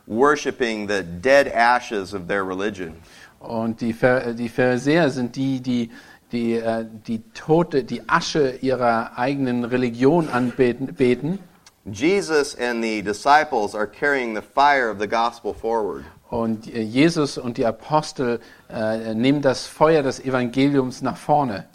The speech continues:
Speaker 1: This woman is carrying the fires of the gospel forward as well.
Speaker 2: Und genauso wie die Frau das Feuer des Evangeliums weiterträgt.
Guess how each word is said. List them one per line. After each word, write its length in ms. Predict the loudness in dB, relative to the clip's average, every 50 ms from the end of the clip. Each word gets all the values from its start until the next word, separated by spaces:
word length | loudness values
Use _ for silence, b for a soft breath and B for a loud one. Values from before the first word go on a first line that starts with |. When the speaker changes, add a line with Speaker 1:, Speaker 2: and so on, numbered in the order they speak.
| _ -4
Speaker 1:
This 220 | -2 -2 -2 0
woman 260 | 0 0 2 2 0
is 160 | -2 -4 -6
carrying 360 | 0 2 2 2 2 2 0 -2
the 60 | -4
fires 640 | 0 4 6 6 6 6 6 2 0 0 -4 -6
of 120 | -8 -6 -4
the 80 | -4 -2
gospel 560 | 2 4 4 4 2 -2 -2 -2 0 0 0
forward 380 | -2 -2 0 2 2 2 2 0
as 160 | -4 -6 -2
well. 320 | 0 2 2 2 0 -2 -6 B B B -8
Speaker 2:
Und 320 | -6 -4 -2 -2 -4 -2
genauso 500 | -2 0 2 4 4 4 4 2 0 -2
wie 100 | -2 -4
die 160 | -4 -4 -6
Frau 360 | -6 -6 -2 0 2 2 2 2
das 200 | 0 -2 -2 -4
Feuer 340 | -4 -2 0 0 0 0
des 160 | -2 -4 -8 -6
Evangeliums 840 | -6 0 0 0 0 0 -2 -2 -2 -2 -2 0 -2 -2 -4 -2
weiterträgt. 760 | 0 0 0 0 -2 -6 -8 -8 -10 -10 -10 -10 -10 -16 -20 _